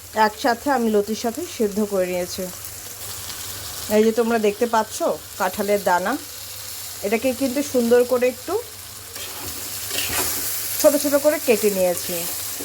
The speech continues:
আর যদি ভাপ না দাও না, তাহলে হবে কি, আমি তোমাদের বলি, এটার মধ্যে তো একটা আলগা কষ আছে, তাহলে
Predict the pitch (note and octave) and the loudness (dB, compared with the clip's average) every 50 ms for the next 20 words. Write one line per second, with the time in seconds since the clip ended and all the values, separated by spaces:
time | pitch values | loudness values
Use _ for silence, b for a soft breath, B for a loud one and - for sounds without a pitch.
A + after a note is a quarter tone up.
0 | - F#3+ G3+ A3 A3 G#3 F#3+ G3+ B3 B3+ A#3+ D4+ C4+ A#3+ B3 A#3 A3+ A3 A3 G#3+ | 0 2 4 4 4 2 2 6 6 6 6 4 0 0 2 4 4 4 4 2
1 | A3+ - - - - - - - - - - A3 B3 C4 C4+ C4+ C#4+ C4+ D4+ D4+ | -2 -12 -14 -14 -14 -14 -14 -14 -14 -10 -6 -2 2 4 6 6 6 6 4 4
2 | D4+ D#4 D#4+ F4 D#4 G3 - - A3 A3 A#3+ C4 C#4 A#3 B3 B3+ A#3+ A#3 C#4 C#4 | 4 4 4 4 2 2 2 2 2 4 4 4 4 4 4 2 4 4 4 4
3 | - C4+ A#3 G#3 G#3+ G#3+ G#3 G#3+ G#3 G#3 G3+ G#3 G3+ F#3+ G3 G3 F#3+ G#3+ C#4 G4+ | 4 4 4 4 2 2 0 0 0 2 2 0 0 2 2 2 4 2 2 2
4 | - - - - - - - - - - - - - - - - - - - - | 0 -2 -4 -4 -4 -4 -4 -4 -4 -4 -6 -6 -6 -6 -6 -6 -8 -8 -8 -6
5 | - F#4+ F#4+ F#4+ - - - - - - - - - - - - - - - - | -6 -4 -2 -2 -2 -2 -2 -4 -4 -6 -6 -8 -8 -8 -8 -8 -6 -4 -4 -4
6 | - - - - A3+ A3 C4 C#4 C4+ C4+ C#4 C4+ C#4 C#4+ D4 C4+ C#4 - C#4 B3+ | -4 -2 0 2 4 8 8 8 8 8 6 6 6 6 4 4 4 4 4 6
7 | A3+ A3 A3 A3 A#3+ A#3+ A#3+ A#3+ - C4 A3 G3 G3+ G#3 - B3+ G3+ F#3 - - | 6 6 4 4 4 4 4 4 2 2 2 4 2 2 -2 -2 -4 -4 -4 -4
8 | - C4 E4 A4 A#4+ - - - - - - - - - A3+ A3+ A#3 A#3+ A#3+ B3 | -2 -2 -2 -2 -4 -8 -8 -10 -10 -10 -8 -4 2 4 4 6 8 8 8 8
9 | A#3+ | 8